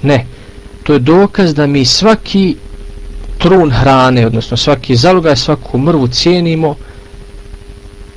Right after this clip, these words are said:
i da smo zahvalni Allahu subhanahu wa ta'ala na to. I da cijenimo Allahu nimet.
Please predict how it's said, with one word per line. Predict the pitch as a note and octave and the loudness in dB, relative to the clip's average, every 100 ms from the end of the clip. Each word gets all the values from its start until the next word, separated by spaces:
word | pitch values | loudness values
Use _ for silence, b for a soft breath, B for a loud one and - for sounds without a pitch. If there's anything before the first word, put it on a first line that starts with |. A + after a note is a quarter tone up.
| - - - - | -20 -20 -10 -2
i | D3 | 0
da | D3+ | 0
smo | - C3+ | 0 0
zahvalni | B2+ E3 D3+ C#3+ C3 | 2 4 4 2 2
Allahu | B2+ D3 D3 A#2+ | 2 4 2 0
subhanahu | C3+ A#2+ C#3 C3 A#2+ | -2 -2 -2 0 2
wa | A#2 - | 0 -2
ta'ala | A2 A#2+ | -4 -4
na | B2 - | -10 -12
to. | - - - - - - - - - - - - - - - - - - - - - - - | -18 -18 -18 -20 -20 -18 -18 -20 -20 -20 -20 -20 -20 -20 -20 -20 -20 -20 -20 -20 -20 -6 0
I | E3 | 2
da | E3 | 2
cijenimo | - A#3 G#3 D#3 C#3+ | 2 4 4 4 2
Allahu | B2 C3+ C3 A#2+ | 2 2 2 2
nimet. | A#2+ - - - | 0 -2 -10 -14